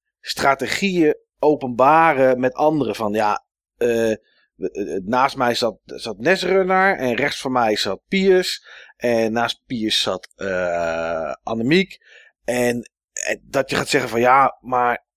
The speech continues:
eh, Piers die doet zo raar en die, die zit elke keer in die hoek.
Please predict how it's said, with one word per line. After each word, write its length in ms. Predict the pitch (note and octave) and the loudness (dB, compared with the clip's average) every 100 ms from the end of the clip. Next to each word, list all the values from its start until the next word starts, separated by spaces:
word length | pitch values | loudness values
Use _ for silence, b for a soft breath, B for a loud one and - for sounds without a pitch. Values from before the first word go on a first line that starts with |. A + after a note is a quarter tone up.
| _ | _
eh, 140 | - F#2 _ | -8 -8 _
Piers 320 | F#3+ F#3+ E3+ - | -4 2 2 0
die 140 | E3+ | -4
doet 160 | E3+ - | -4 0
zo 200 | F3 D#3 | 2 4
raar 380 | F3 E3 E3 | 6 6 4
en 200 | - D3+ | 4 0
die, 400 | D3 D#3+ D#3+ C3+ | 2 2 2 0
die 320 | C3+ D#3 D3+ - | -2 -4 -4 -4
zit 180 | F3 | -2
elke 260 | G#2 E3 D#3+ | 2 2 0
keer 240 | - E3 D3 | 2 4 4
in 120 | D3 | 0
die 180 | D#3 D3 | 0 2
hoek. 380 | E3+ E3 - | 2 0 -8